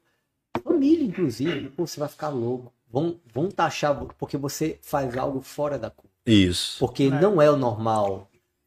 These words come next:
Speaker 1: Então, minha esposa fala, "Você é obcecado. Para, calma. Você não pode, porque eu sou tão disciplinado, eu sou tão." E meus colegas falam, "Cara,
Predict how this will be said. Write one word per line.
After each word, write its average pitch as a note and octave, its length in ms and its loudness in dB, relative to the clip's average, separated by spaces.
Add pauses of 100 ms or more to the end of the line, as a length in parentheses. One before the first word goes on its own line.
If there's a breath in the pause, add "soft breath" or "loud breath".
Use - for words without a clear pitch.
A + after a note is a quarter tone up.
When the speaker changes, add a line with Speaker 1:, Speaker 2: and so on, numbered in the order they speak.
Speaker 1:
Então, B2 420 -2 (280)
minha A#2 160 -2
esposa C3+ 340 -4
fala, G#2+ 300 -10
"Você A#2 480 -8 (160)
é A#2 180 -8 (160)
obcecado. A2 1600 -10 (540)
Para, B2+ 580 -14
calma. D#3 600 -6 (540)
Você C3+ 80 2
não E3+ 140 4
pode, E3 420 0
porque - 260 -10
eu C#3+ 40 0
sou - 180 -6
tão A3 320 0
disciplinado, B2 720 -2
eu A2+ 40 -8
sou B2 140 -8
tão." C3 160 -4
E B2+ 60 -2
meus C3+ 200 -2
colegas C3 360 2
falam, G#2+ 200 -6
"Cara, B2 200 -12